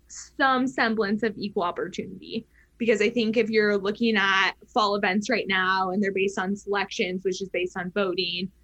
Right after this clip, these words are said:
I think that's always the, the tricky part. Um, how do you create participation? Obviously, that's a really important factor for the N C double A in terms of how do they provide participation opportunities for all the conferences.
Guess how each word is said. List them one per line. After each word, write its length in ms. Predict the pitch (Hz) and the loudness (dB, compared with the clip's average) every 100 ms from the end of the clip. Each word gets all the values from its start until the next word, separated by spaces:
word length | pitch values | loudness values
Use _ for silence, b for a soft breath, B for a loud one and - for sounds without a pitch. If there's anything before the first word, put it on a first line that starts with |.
| _ 190 | _ -4
I 80 | |
think 280 | 208 196 185 | -2 -2 -2
that's 220 | 180 180 | -2 -2
always 340 | 180 180 196 190 | -2 0 -2 -2
the, 140 | 170 - _ | -6 -8 _
the 120 | 175 | -6
tricky 360 | 180 - 226 220 | -4 -4 -4 -4
part. 480 | 220 208 202 185 - | 0 0 2 -2 -4
Um, 460 | 190 175 170 180 208 B | -4 -2 -4 -6 -10 B
how 160 | - 226 | -2 0
do 80 | 202 | 0
you 100 | 202 | -4
create 360 | - 226 190 | 0 2 2
participation? 840 | 220 196 202 196 202 180 220 190 185 | 0 -4 -4 -4 -4 -4 -2 -2 -2
Obviously, 380 | 175 196 196 | -2 -4 -4
that's 220 | 185 180 196 | -4 -4 -4
a 60 | |
really 280 | 185 180 180 | -6 -8 -8
important 360 | 185 175 185 202 | -6 -4 -4 0
factor 560 | - - 180 170 175 - b _ _ | -2 -2 -6 -4 -6 -8 b _ _
for 140 | 220 | -4
the 140 | 190 - | -2 -2
N 140 | 180 | -4
C 120 | 190 214 | -4 -2
double 300 | 202 202 202 | 0 0 0
A 360 | 196 202 175 | 2 2 0
in 100 | 156 | -4
terms 340 | 196 208 180 180 | -4 -4 -4 -6
of 240 | 170 175 208 | -4 -4 -2
how 200 | 208 185 | -2 -2
do 140 | 190 | -4
they 540 | 185 180 185 190 190 185 | -4 -2 0 -2 -4 -8
provide 420 | - 202 190 180 | -6 -2 -2 -2
participation 560 | 196 202 196 208 196 175 | -4 -6 -4 -2 -2 -4
opportunities 500 | 180 196 185 175 180 | -8 -8 -8 -8 -8
for 100 | 170 | -6
all 120 | 170 | -6
the 80 | 175 | -6
conferences. 760 | 226 233 240 240 254 254 254 | -4 -2 -2 -2 0 2 0